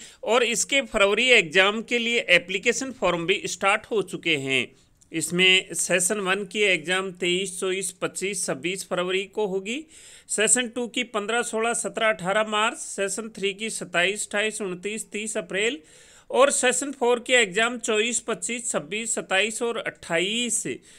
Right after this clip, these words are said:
मई को ये एग्जाम डेट रहेगी। अभी हमारे दिमाग में यही क्वेश्चन आ रहा है कि नीट ट्वेंटी वन की एग्जाम डेट क्या रहेगी और इसके एप्लीकेशन फॉर्म कब तक स्टार्ट होंगे। तो दोस्तों, नीट ट्वेंटी वन की एग्जाम डेट की चर्चा करने से पहले हम ये जान लें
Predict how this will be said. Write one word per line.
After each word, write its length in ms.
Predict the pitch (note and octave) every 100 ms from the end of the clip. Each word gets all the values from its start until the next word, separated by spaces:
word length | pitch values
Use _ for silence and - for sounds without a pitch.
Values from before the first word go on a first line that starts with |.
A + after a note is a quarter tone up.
| - -
मई 360 | D3 F3 G#3+ A#3+
को 220 | B3 B3
ये 240 | A#3 A#3
एग्जाम 640 | A#3+ E3 C#3+ C3+ E3+ G3 G3
डेट 340 | D3+ F3 F3+
रहेगी। 540 | F#3 C3 B2+ A2 A2+ F#2+ _ _ -
अभी 200 | D3+ F3
हमारे 360 | D#3 E3 E3+ F#3
दिमाग 420 | F3 F3 F#3 F3
में 120 | F3+
यही 440 | E3+ D#3 D3 F#3+
क्वेश्चन 520 | G#3 - F3+ F#3+ E3+ - - - - - -
आ 180 | F3 G3+
रहा 240 | A3+ A3+
है 180 | A3 A#3
कि 180 | A#3 A#3+
नीट 340 | G3+ G#3 A3
ट्वेंटी 300 | G#3 F#3+ G3
वन 180 | A3 A3
की 160 | G#3+ A#3
एग्जाम 520 | D#3+ D#3 D3+ G3+ G#3+
डेट 260 | G#3+ A3 -
क्या 200 | F3+ F#3+
रहेगी 440 | G#3 F#3+ G#3 A#3+
और 280 | B3+ F#3+ G#3
इसके 320 | G3 F3+ -
एप्लीकेशन 680 | A3+ E3+ - F3 E3+ F#3+ A#3+
फॉर्म 300 | A3+ G3+ G#3
कब 280 | G#3+ F3 C3+
तक 140 | F3+ F3+ D#3+
स्टार्ट 400 | - D#3+ D#3+ -
होंगे। 340 | D#3 C3 A#2 G#2 _ _ _ _
तो 80 | A#3+
दोस्तों, 300 | C4 D#4 D#4+
नीट 380 | C4 A3+ C4 -
ट्वेंटी 300 | A#3+ F#3 B3
वन 180 | B3 A#3
की 140 | C4
एग्जाम 560 | A#3+ F3+ D#3 F#3+ A3 G#3+
डेट 240 | A3 A3
की 120 | A#3+
चर्चा 340 | G3 F#3+ D3+ G#3
करने 360 | G#3 D#3+ F3+
से 140 | F#3+ -
पहले 320 | G3+ D3+ G3
हम 220 | E3 F#3
ये 160 | F3 F3
जान 280 | D#3 C3+
लें 320 | C3+ C3 F3